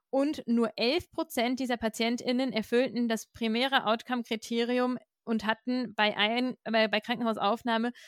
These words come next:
einen I-C-D-zehn-Code für Sepsis. Insgesamt, ähm, mitgemacht an der Studie haben neunundfünfzig Ärzte. Und, ähm, was ich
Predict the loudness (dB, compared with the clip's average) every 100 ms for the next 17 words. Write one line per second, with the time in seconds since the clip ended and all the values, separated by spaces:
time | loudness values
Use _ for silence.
0 | -14 0 2 2 -2 -4 -4 -4 -2 -4
1 | -2 -2 -2 -2 -4 -4 -4 -2 -2 -4
2 | -10 -10 -10 -14 _ _ -20 -20 -20 _
3 | -4 -2 -4 0 0 0 -8 -4 0 0
4 | -2 -4 -2 -2 -2 -6 -6 -4 -6 -6
5 | -6 -4 -2 0 0 0 0 0 -2 -2
6 | -6 -6 -10 -6 -2 -4 -6 -4 -4 -6
7 | _ _ -20 -20 _ _ 0 2 2 -2
8 | -4 0 0 2 0 -2 -8 _ _ _
9 | _ _ _ _ 0 0 0 -6